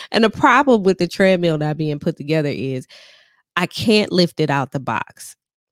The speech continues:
Like, I got all of the parts out except for the base, and, uh, it's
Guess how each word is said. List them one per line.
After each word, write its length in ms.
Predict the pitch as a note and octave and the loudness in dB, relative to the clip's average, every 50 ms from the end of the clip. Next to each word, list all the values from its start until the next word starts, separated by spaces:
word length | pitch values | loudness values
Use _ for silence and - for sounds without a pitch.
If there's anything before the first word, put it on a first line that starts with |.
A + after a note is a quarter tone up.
| _ _ _ - - | _ _ _ -4 0
Like, 260 | E3 F3 D3+ - - | 2 4 4 4 2
I 160 | - E3 F#3 | 2 0 2
got 260 | F3+ F#3 F3 D3+ - - | 2 2 2 2 2 4
all 320 | D#3+ F3 F#3 G3+ A3+ A3+ | 4 6 6 6 6 4
of 80 | B3 C4 | 2 0
the 100 | B3+ C4+ | -2 -2
parts 680 | - - A#3+ F3+ D#3+ E3 - - - - - - - _ _ _ _ _ - - | 0 0 0 2 2 0 -4 -6 -12 -16 -16 -18 -18 _ _ _ _ _ -6 -4
out 320 | D3+ D3+ D3 D#3 - _ - | -2 0 0 0 -2 _ -6
except 420 | - D#3+ - - - G3+ D#3 - - | -8 -8 -6 -2 0 0 0 0 0
for 100 | - F3+ | -2 0
the 120 | E3 G3 | 0 0
base, 600 | D#3+ D3 F3 D3+ B2+ C3 C#3 D#3 - - - - _ _ _ _ _ _ _ _ _ _ - | 0 0 0 0 0 0 -4 -6 -8 -12 -18 -20 _ _ _ _ _ _ _ _ _ _ -10
and, 600 | - F#3 F#3 F3 F3 E3+ E3 E3 D#3+ D#3+ E3 D#3+ - - | -6 -4 -4 -2 -2 -2 -4 -4 -4 -6 -6 -8 -10 -10
uh, 80 | - - _ _ _ _ _ - | -10 -10 _ _ _ _ _ -2
it's 500 | E3 F#3+ F#3 F3 D3+ - - - - - | 0 2 2 2 0 -4 -10 -16 -16 -18